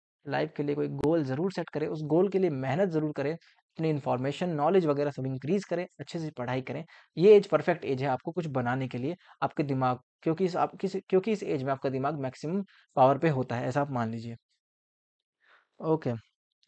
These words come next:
अब मेरी आवाज़ लो आ रही है क्या? ज़्यादा लो आ रही है? यस सर, आवाज़ आ रही है। What is gamete? गैमेट जो होता है, डियर स्टूडेंट, गैमेट जो होता है, देखो गैमेट क्या होता है, मेरी बात ध्यान से सुनो। अ, रिप्रोडक्ट-, रि-, रिप्रोडक्शन के लिए गैमेट्स होते हैं, सेल्स होती हैं, these are the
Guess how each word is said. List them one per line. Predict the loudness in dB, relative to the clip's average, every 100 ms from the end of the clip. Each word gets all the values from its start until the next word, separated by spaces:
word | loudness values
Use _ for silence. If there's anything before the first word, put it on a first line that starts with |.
| _ -20 _ _ 4
अब | 8
मेरी | 12
आवाज़ | 12 12 12
लो | 12 12
आ | 12
रही | 10
है | 6
क्या? | 6 6 6 4
ज़्यादा | 8 8
लो | 12
आ | 12
रही | 12 8
है? | 4
यस | 4
सर, | 2
आवाज़ | 6 8 10
आ | 10
रही | 8 6
है। | 4 4 2 0 -8 -2
What | 0 2
is | 2
gamete? | 2 4 2 2
गैमेट | 4 6 4
जो | 2
होता | 0 -2
है, |
डियर | -2 -2
स्टूडेंट, | -4 -10 -6 -4
गैमेट | -4 -4 -4
जो | -6
होता | -12 -14 -18
है, | -10 -8 -8 _ -20 _ _ _ _ _ _ _ -2
देखो | 0
गैमेट | 2 0 0 -2
क्या | -4
होता | -4 -4 -4
है, | -4 -6
मेरी | -6 -2
बात | -2
ध्यान | -4 -6 -8
से | -10
सुनो। | -12 -14 -18 _ _ -8
अ, | -6
रिप्रोडक्ट-, | -6 -6 -2 -2 -4 -8 -4
रि-, | -2 -2 -2 0
रिप्रोडक्शन | 0 0 0 0 -2 -8
के | -4
लिए | -4 -4 -6 -8 _ _ -6
गैमेट्स | 2 4 4 0
होते | -8 -8
हैं, | -8
सेल्स | -4 4 4 4
होती | -2 -12
हैं, | -14
these | -8 -6 -2
are | -2 -4
the | -8